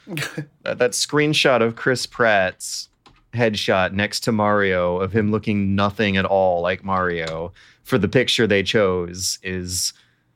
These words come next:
Speaker 2: that had to have been deliberate, right? The, the people who put together these Nintendo Directs, they, they laugh along with us, right?
Speaker 1: I'm sure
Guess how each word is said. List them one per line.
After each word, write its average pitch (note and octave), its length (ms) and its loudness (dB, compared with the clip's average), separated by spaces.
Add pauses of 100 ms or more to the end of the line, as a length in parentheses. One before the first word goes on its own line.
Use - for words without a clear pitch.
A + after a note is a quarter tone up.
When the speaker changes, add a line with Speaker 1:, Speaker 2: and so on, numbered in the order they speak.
(220)
Speaker 2:
that D#3 200 2
had C#3 300 4
to B2+ 80 0
have A#2 100 2
been G#2 180 2
deliberate, G2 460 0
right? G#2+ 320 -2
The, A#2 180 -16
the C#3 160 -12
people A#3 280 2
who G#3+ 80 4
put G#3 200 0
together F#3 320 2
these D3 220 -2
Nintendo C#3 480 -2
Directs, C3+ 440 2
they, E3 120 0
they F#3 240 0
laugh D3+ 340 2
along B2 360 2
with G#2 160 0
us, G2+ 280 -4
right? C3+ 400 0 (1160)
Speaker 1:
I'm F3+ 160 2
sure E3+ 640 4